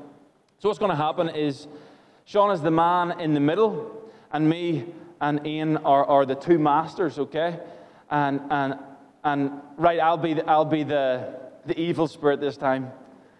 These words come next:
And, and we're switching up this morning, it was the opposite. So Ian is now the Holy Spirit. And, s-, and so we're gonna ask Sean to do some things, and then, uh, you've just gotta follow. Follow the lead and, and, and just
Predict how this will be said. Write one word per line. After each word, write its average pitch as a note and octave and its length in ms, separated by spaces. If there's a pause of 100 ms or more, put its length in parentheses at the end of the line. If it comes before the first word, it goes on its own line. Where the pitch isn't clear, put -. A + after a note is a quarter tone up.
(180)
And, C3+ 200
and C3+ 240 (200)
we're C#3 120
switching C#3+ 380
up B2 120
this C3+ 160
morning, B2+ 240
it F#2+ 60
was A2+ 140
the A2 100
opposite. A#2 400 (380)
So D3 180
Ian D#3 240
is C#3 160
now C#3+ 400 (540)
the C#3 80
Holy E3 360
Spirit. C#3+ 420 (840)
And, E3 100
s-, - 120
and E3 140
so F3 220
we're E3 300
gonna F3 260 (320)
ask D#3 340 (300)
Sean D#3+ 340
to D3 80
do F#3+ 180
some D#3+ 240
things, D3+ 480 (120)
and D3 160
then, C#3 400
uh, B2+ 380 (520)
you've D3+ 140
just D#3+ 180
gotta C#3 180
follow. D3 640 (280)
Follow D#3+ 220
the C3+ 120
lead D3+ 320 (180)
and, C#3 180
and, C3+ 220
and C#3 180
just C#3 160